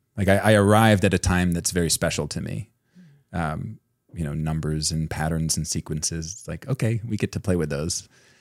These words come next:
So it made it extra special. And I show up there and I sign in.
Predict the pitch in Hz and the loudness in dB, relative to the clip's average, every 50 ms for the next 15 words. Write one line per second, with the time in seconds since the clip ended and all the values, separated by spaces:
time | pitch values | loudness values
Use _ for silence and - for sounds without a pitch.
0 | _ _ _ - - - 98 95 92 101 104 101 101 95 92 85 - - 92 - | _ _ _ 0 4 6 6 6 8 8 8 8 8 6 4 4 2 0 -2 0
1 | - 80 80 78 - 85 80 82 82 78 - - 95 92 87 82 - 87 82 82 | 0 0 -2 -2 -2 -2 -2 -2 -2 -2 0 2 4 4 4 2 0 0 0 0
2 | 82 - _ _ _ _ _ _ _ _ _ _ _ _ _ _ _ _ _ _ | -2 -4 _ _ _ _ _ _ _ _ _ _ _ _ _ _ _ _ _ _
3 | - 104 98 95 92 92 90 90 87 90 87 87 87 - - - - _ _ _ | 4 6 8 8 8 8 6 6 6 4 4 2 0 -2 -4 -6 -8 _ _ _
4 | _ _ _ _ _ - 92 85 - - 92 92 92 90 87 87 87 87 87 85 | _ _ _ _ _ 0 2 4 4 4 4 4 4 4 4 4 4 4 2 0
5 | 87 | -2